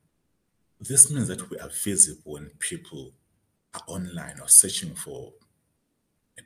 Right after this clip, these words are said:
business that offers our products and services. Think of people who need to be supplied whatever we produce. A digital presence only can allow us to be visible to such people.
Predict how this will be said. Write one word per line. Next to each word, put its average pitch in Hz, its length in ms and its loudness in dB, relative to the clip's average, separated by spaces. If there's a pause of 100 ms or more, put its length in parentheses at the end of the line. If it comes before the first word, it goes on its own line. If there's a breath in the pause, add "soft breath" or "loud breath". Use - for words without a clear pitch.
business 90 360 -2
that 80 180 -12
offers - 340 -16
our - 240 -18
products - 320 -20
and - 120 -8
services. - 720 -2 (1120)
Think 120 120 -2
of - 140 -4
people - 240 -10
who 90 80 -4
need 90 140 -2
to - 80 0
be 82 100 -6
supplied - 800 -2 (340)
whatever - 460 -12
we - 220 -18
produce. - 640 -2 (400 soft breath)
A - 60 -10 (120)
digital 90 400 -6
presence 80 680 -8 (600)
only 104 360 -4
can 80 360 -10
allow 78 300 -10
us - 140 -2
to - 100 -4
be - 120 -20
visible - 720 0 (420)
to - 80 -4
such - 360 4
people. - 340 -20